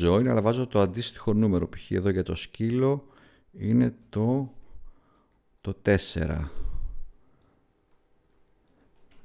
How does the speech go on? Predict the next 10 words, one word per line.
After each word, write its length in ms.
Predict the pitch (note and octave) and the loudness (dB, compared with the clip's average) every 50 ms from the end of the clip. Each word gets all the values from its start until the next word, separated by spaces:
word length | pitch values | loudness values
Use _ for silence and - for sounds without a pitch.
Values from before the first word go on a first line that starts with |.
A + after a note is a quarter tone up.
| - - - - - _ | -20 -20 -20 -20 -18 _
Για 220 | - E2 F2+ F2+ | -2 0 0 0
τη 120 | - - | 0 -2
γάτα 540 | E2 D#2+ D#2+ F2+ F#2 F#2+ F#2 F2+ - C#2+ E2 | -4 0 2 4 4 4 4 2 -2 -2 -2
είναι 280 | E2+ E2+ F2 E2 E2 D#2+ | 0 2 2 2 0 0
το, 520 | - _ - D2+ D2+ D2 D2 C#2+ C2+ C2+ C2 B1+ B1 - - - - - - - - - - - - _ _ - _ _ _ _ _ _ _ _ _ _ - - - - - - - - - - - - - - - | -2 _ -4 -2 -2 -2 -2 -4 -4 -6 -6 -8 -4 0 2 4 4 4 2 0 -4 -4 -6 -10 -20 _ _ -20 _ _ _ _ _ _ _ _ _ _ -20 -20 -20 -20 -20 -18 -12 -10 -8 -8 -8 -8 -10 -10 -6
το 160 | - E2 E2 | -2 0 2
ένα 280 | F2 G#2 A#2 A#2+ B2 | 4 4 4 4 2
και 200 | G#2+ - - F2 | 0 0 0 0
ούτω 200 | F2 F#2+ F#2+ - | 0 2 0 -2
καθεξής. 960 | - - E2+ D#2 D2+ D#2+ - - - - A2+ A#2+ C3+ - - - - - - | -4 -2 -4 -4 -4 -6 -10 -10 -8 -2 -2 -2 -2 -2 -8 -14 -14 -18 -20